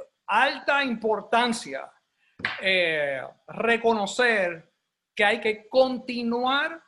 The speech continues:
practicando. Vamos a empezar por lo más simple. Lo más simple es esto. Hay que estar claro con lo que tú quieres, ¿verdad?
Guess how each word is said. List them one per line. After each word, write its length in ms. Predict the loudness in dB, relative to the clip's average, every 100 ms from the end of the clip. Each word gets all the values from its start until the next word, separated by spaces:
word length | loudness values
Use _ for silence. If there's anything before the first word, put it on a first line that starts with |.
| _
practicando. 800 | -4 -4 -4 -10 -10 -12 -12 -20 -20 _ _ _ _ _ _ _ _
Vamos 240 | 2 2
a 40 | 2
empezar 400 | 0 0 -2 2
por 160 | 0
lo 120 | 0 -2
más 220 | -4 -4
simple. 360 | -10 -12 -18 -20 _
Lo 80 | -4
más 220 | -2 -2
simple 440 | -4 -6 -2 0 0
es 240 | 0 -2
esto. 220 | -6 -16 -16 _ _
Hay 640 | 2 4 4 2 -4 -8 -12
que 100 | -6 -6
estar 380 | -2 -2 -2
claro 640 | -2 2 4 4 2 -4 -8
con 160 | -6 -6
lo 60 | -6
que 80 | -8
tú 120 | -8
quieres, 380 | -4 -4 -4 -12 _ _ _ _ _ _ _ _ _ -20 _ _
¿verdad? 320 | 0 2 0